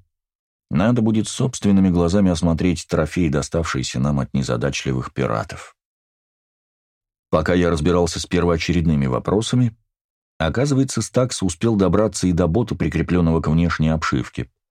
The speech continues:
и очень скоро доложил о том, что вопрос с пилотом летательного аппарата закрыт. Он трагически погиб при исполнении служебных обязанностей. Так наверняка сказали моим родителям после того, как наша группа не вышла на связь.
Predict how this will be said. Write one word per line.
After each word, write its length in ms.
и 60
очень 300
скоро 300
доложил 400
о 60
том, 200
что 240
вопрос 420
с 60
пилотом 400
летательного 560
аппарата 560
закрыт. 540
Он 240
трагически 680
погиб 460
при 160
исполнении 480
служебных 540
обязанностей. 840
Так 180
наверняка 500
сказали 360
моим 240
родителям 520
после 280
того, 260
как 200
наша 300
группа 340
не 140
вышла 300
на 120
связь. 460